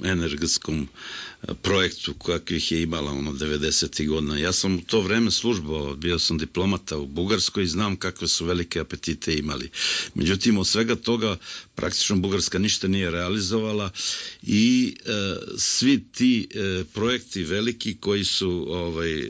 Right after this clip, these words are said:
o kojima je Bugarska maštala devedesetih godina, oni su otišli u Tursku. E, nisam siguran da će i ovoga puta tu, Bugarska istrajati, jer znamo da je Bugarska potopila Južni tok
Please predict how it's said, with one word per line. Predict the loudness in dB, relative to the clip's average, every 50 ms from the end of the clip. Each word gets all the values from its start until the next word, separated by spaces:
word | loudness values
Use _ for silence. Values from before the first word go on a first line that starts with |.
| -6 -6 -6 -4 -6 -6 -8 -12 -10 -6
o | -6 -4
kojima | 2 4 4 4 4 2
je | 0
Bugarska | 2 2 2 4 4 2 2 0 0 0
maštala | 0 0 0 0 0 -2 -2 -2 -2 -2
devedesetih | -2 -2 -2 0 0 0 0 0 0 0 0 0 0 0
godina, | 0 0 0 0 0
oni | 0 0
su | 0 0 -2
otišli | 0 0 0 -2 -2
u |
Tursku. | -2 -4 -4 -4 -4 -6 -8 -12 -16 -16 -12 -8 -8 -6 -4 -4 -4 -4 -4 -6 -8 -4
E, | -2 -2 0 0 0 0 -2 -2 -2 -4 -6 -8 -14 -16 -18 -12 -6 -4 -2 0 2 4 4 6
nisam | 6 6 4 4 2 0
siguran | 2 0 2 2 2 2 2 2
da | 0 0
će | 0 0 2 2
i | 2 2
ovoga | 2 0 0 -2
puta | -4 -2 -4 -4 -4 -4 -8 -8 _
tu, | -2 0 2 2 2 2 2
Bugarska | 2 0 0 0 0 0 0 -2 -4 -8 -4 -2
istrajati, | 0 0 0 2 2 2 2 2 0 -2 -2 0
jer | 0 0
znamo | 0 0 0 0 0 0 0
da | 0 0 0
je | 0
Bugarska | 0 -2 -2 0 0 0 -2 -2 -4
potopila | -6 -4 -8 -8 -2 -2 -2 -2 0 0 0 2 2 2
Južni | 0 0 -2 -2 -4 -4 -2
tok | -2 -2 -2 -2 _ -14